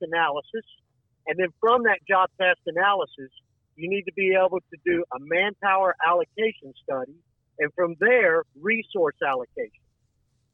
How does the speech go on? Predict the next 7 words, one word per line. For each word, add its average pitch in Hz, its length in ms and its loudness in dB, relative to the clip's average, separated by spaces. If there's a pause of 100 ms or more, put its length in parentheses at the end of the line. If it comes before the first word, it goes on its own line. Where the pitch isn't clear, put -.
(140)
That 247 300 6 (220)
plan 185 560 0 (340)
has 202 300 0 (240)
to 208 100 -6
measure 196 640 -2
up 170 280 2 (160)
or 147 400 0